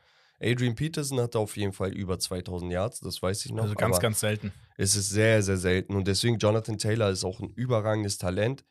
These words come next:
Speaker 1: Dieser Contract Dispute, den sie jetzt hatten, der wurde hoffentlich beiseite gelegt. Das Kranke ist halt jetzt mit Anthony Richardson und Jonathan Taylor,
Speaker 2: Ja.
Speaker 1: da werden sich so die ein oder anderen Optionen auf jeden Fall bieten, ne?
Speaker 2: Ja, man
Speaker 1: Beide
Speaker 2: muss
Speaker 1: können laufen, beide sehr athletisch und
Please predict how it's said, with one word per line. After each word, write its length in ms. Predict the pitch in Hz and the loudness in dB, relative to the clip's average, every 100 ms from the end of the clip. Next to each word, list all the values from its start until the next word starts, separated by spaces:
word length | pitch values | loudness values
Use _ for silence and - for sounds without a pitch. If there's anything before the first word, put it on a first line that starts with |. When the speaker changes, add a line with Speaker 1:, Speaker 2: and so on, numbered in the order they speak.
| _ _ - | _ _ -8
Speaker 1:
Dieser 480 | 98 101 92 90 _ - - | -2 2 2 0 _ -20 -8
Contract 560 | - 120 123 120 113 117 | 2 2 4 0 0 0
Dispute, 400 | 110 - 117 104 | -2 -2 -4 -4
den 240 | 107 107 | -2 -2
sie 100 | 101 | 0
jetzt 240 | 98 - | -2 -2
hatten, 500 | 107 113 - 113 110 - _ _ - | 0 0 0 -4 -4 -8 _ _ -8
der 160 | 98 95 | -6 0
wurde 220 | 123 113 | 2 4
hoffentlich 360 | 120 120 113 107 | 2 0 -4 -2
beiseite 440 | 104 104 107 107 | 0 0 -2 -2
gelegt. 440 | 92 98 139 165 156 _ _ _ - | -4 -4 -4 -8 -20 _ _ _ -6
Das 200 | 95 - | -6 -6
Kranke 480 | - 107 135 135 139 | -4 -2 -2 -4 -6
ist 240 | 123 - | -4 -4
halt 180 | 123 120 | -4 -4
jetzt 420 | 123 156 165 - _ _ _ - | -4 -4 -8 -14 _ _ _ -14
mit 180 | 98 - | -10 -2
Anthony 340 | 101 98 92 90 | -2 -2 -6 -4
Richardson 760 | 95 165 98 - - 107 143 - | -4 -4 -6 -6 -8 -8 -10 -6
und 240 | - 160 165 | -2 0 -2
Jonathan 420 | 92 87 87 90 | -6 -6 -6 -10
Taylor, 500 | 90 90 95 92 - _ _ - | -8 -6 -4 -4 -6 _ _ -4
Speaker 2:
Ja. 280 | 113 110 98 | 0 0 -2
Speaker 1:
da 200 | 95 90 | -2 2
werden 220 | 101 117 | 2 2
sich 180 | 110 - | -4 -4
so 140 | 110 | -4
die 220 | 98 - - | -4 -2 2
ein 240 | 113 131 | 2 2
oder 240 | 113 107 | 0 0
anderen 280 | 113 107 101 | 0 -4 -6
Optionen 440 | - - - 117 101 | -8 -8 -6 -4 -4
auf 160 | 95 | -4
jeden 120 | 107 92 | -8 -6
Fall 140 | 92 | -6
bieten, 360 | 87 104 - 87 | -6 -8 -8 -6
ne? 140 | 90 | -6
Speaker 2:
Ja, 100 | 85 | -2
man 80 | 92 | 4
Speaker 1:
Beide 220 | 104 123 | 6 6
Speaker 2:
muss 80 | 113 | 2
Speaker 1:
können 180 | 113 110 | 0 2
laufen, 440 | 107 113 - 104 | 2 2 -2 -2
beide 280 | 95 101 107 | 2 2 2
sehr 260 | 101 101 98 | 2 2 2
athletisch 640 | 95 101 98 101 95 - | 0 -6 -4 -4 -6 -6
und 300 | 87 87 | -8 -8